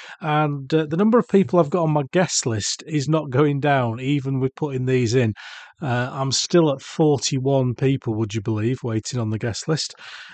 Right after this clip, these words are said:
And, uh, some of you have been waiting for a long time, and I will get round to everyone. Uh, I suppose having, uh, an excess of, uh, potential guests is, uh, much better than, than having none at all. So, uh,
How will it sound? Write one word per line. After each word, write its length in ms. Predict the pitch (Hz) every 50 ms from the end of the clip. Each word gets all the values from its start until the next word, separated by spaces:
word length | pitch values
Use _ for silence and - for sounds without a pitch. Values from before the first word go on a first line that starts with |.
| - - -
And, 560 | 156 147 147 147 151 151 151 147 151 131 147
uh, 320 | 151 156 151 147 156 - - - - - - _ _ _ -
some 220 | - - - 196
of 160 | 196 180 156
you 80 | 170 175
have 100 | 170 147
been 200 | 156 165 160 160
waiting 320 | 156 156 143 - - - -
for 80 | -
a 60 | 151 139
long 180 | 135 135 120
time, 340 | - - 127 131 156 208 208
and 80 | 185 170
I 40 |
will 180 | 160 147 160 160
get 160 | 160 175 -
round 300 | 156 143 139 139 139 131 - -
to 100 | 135 135
everyone. 520 | 135 120 - 127 120 120 131 165 185 190 - _ _ -
Uh, 300 | - 147 143 139 139 151 -
I 120 | - 147
suppose 520 | 135 - - - 185 180 175 170 160 - - _ _ - - - - - _ _ _ _
having, 640 | - - 160 151 - 160 156 151 147 147 143 151
uh, 360 | - - 160 143 143 143 - 165
an 80 | 135 165
excess 480 | 170 147 - - - 147 135 113 - - - - - _ _ - -
of, 420 | 143 131 127 127 127 123 120 113 - - -
uh, 200 | 127 123 123 123
potential 540 | - - - - 135 123 117 - - 120 107
guests 560 | 107 127 123 110 - - - - - - - 247 190 - 135
is, 420 | 123 120 117 117 117 113 - -
uh, 180 | 123 120 127 123
much 300 | 120 123 123 - - -
better 380 | - 123 110 - - 127 117 110 - - - - - - - _ _
than, 440 | - 123 117 117 117 117 117 120 127
than 220 | 113 123 120 113
having 380 | 107 - 123 110 113 113 110 110
none 200 | 113 113 110 107
at 200 | 107 - - -
all. 320 | 110 104 104 104 101 101
So, 580 | 95 - - - 110 104 107 104 101 104 104 104
uh, 160 | 107 107 104